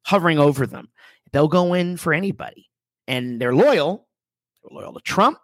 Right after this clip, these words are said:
who was unqualified. You know they're loyal to Herschel Walker. Now, Herschel Walker has already embellished several things. He claimed he worked in law enforcement.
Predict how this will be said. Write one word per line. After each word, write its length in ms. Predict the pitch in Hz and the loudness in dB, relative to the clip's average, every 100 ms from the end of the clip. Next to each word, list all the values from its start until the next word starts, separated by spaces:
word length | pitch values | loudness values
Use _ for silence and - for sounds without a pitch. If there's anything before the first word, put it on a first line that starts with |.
| _ _ - | _ _ -2
who 80 | |
was 120 | 190 202 | 0 0
unqualified. 720 | 214 220 226 233 233 233 160 | -2 0 0 2 0 0 0
You 100 | 131 | 0
know 220 | 143 139 | 2 2
they're 80 | 131 | 4
loyal 300 | 131 123 120 | 4 4 2
to 80 | |
Herschel 260 | 117 123 123 | 0 0 0
Walker. 220 | 117 117 | -2 -2
Now, 260 | 123 123 - | -4 -4 -2
Herschel 320 | 185 220 220 | -2 0 2
Walker 280 | 165 165 143 | 4 2 0
has 100 | 131 | -2
already 520 | - 139 143 147 131 - _ _ _ | 0 0 0 -2 -4 -10 _ _ _
embellished 480 | 135 123 120 120 - | -4 0 -2 0 2
several 320 | 151 131 113 | 2 2 0
things. 520 | - 82 85 190 - - - - | -4 -10 -8 -8 -10 -12 -14 -4
He 140 | 151 | -4
claimed 520 | - 165 170 175 175 | -2 2 4 4 2
he 520 | 160 - 147 147 143 135 | -2 -2 0 2 2 2
worked 340 | 131 135 127 | 2 2 0
in 120 | 127 | 0
law 200 | 120 120 | 2 2
enforcement. 680 | 110 - 104 104 - 135 | 0 -2 -4 -4 0 0